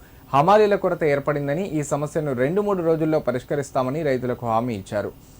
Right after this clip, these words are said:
అలాగే, ఇప్పటివరకు దాదాపుగా రెండు వందల పదహారు మంది రైతుల నుండి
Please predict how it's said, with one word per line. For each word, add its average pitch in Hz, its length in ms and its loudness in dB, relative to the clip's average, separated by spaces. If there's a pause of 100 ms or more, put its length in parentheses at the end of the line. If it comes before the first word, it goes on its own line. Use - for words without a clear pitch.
(280)
అలాగే, 208 340 6
ఇప్పటివరకు 208 400 2
దాదాపుగా 180 440 4
రెండు 170 220 2
వందల 185 220 2
పదహారు 165 400 4
మంది 156 220 0
రైతుల 151 340 0
నుండి 151 340 -2